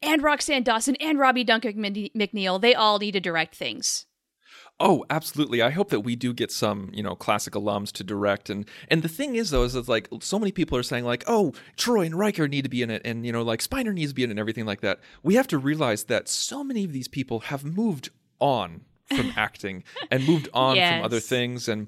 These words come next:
Speaker 2: Spiner couldn't do it because he says that, he said multiple times he's done with Data. He looks very different
Speaker 1: Right,
Speaker 2: than it,
Speaker 1: right.
Speaker 2: than the android. And also, you know, Riker looks different, moved on, and, and, and, you know, Surtees is, is still acting, but I don't,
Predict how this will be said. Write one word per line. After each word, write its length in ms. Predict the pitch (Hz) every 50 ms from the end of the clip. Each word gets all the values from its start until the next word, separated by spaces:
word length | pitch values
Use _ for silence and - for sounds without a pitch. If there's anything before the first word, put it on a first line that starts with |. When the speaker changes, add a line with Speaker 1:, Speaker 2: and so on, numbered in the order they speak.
| _ _
Speaker 2:
Spiner 400 | - - - 196 208 208 175 147 -
couldn't 260 | - 135 117 120 110
do 160 | - 117 110
it 140 | 110 107 -
because 400 | 113 - - - 113 104 101 -
he 140 | - 131 120
says 300 | - - 147 139 135 127
that, 180 | 120 107 -
he 100 | - 127
said 240 | 120 - - 110 101
multiple 340 | 113 117 147 156 139 127 117
times 280 | - - 110 95 98 -
he's 140 | 87 98
done 200 | - - 135 135
with 120 | 131 127 -
Data. 300 | - 113 113 113 113 107 - - - _
He 100 | - 101
looks 300 | 101 104 113 107 - -
very 400 | 73 90 104 110 131 151 156 139
different 500 | 123 131 120 - - 120 117 117 - - _ - -
Speaker 1:
Right, 320 | 311 349 370 349 294 247 -
Speaker 2:
than 200 | 208 226 110 107
it, 60 | 233
Speaker 1:
right. 320 | 247 240 214 - - - -
Speaker 2:
than 200 | 127 123 127 127
the 140 | 117 120 113
android. 540 | 113 117 117 117 113 113 110 107 107 104 -
And 360 | - 104 101 101 104 104 101
also, 500 | - - 110 113 - 120 107 101 - - _ _
you 120 | - 110 104
know, 60 | 90
Riker 640 | 87 87 98 117 131 147 143 151 151 143 147 139 139 - - _ - _ _ _
looks 260 | - 123 143 143 - -
different, 320 | 139 135 - 139 120 113
moved 280 | 120 135 143 131 117 135
on, 280 | 131 135 139 135 123
and, 180 | 104 98 101 82
and, 220 | 71 98 101 90
and, 340 | - - 104 98 95 95 90 -
you 80 | - 95
know, 80 | 87
Surtees 500 | 87 - - 139 139 135 131 127 - - - -
is, 320 | 107 104 101 95 - -
is 100 | - 107
still 280 | - - - 165 156 147
acting, 340 | 131 127 127 - 139 123 113
but 180 | 113 110 -
I 60 | 113 143
don't, 240 | 147 156 - -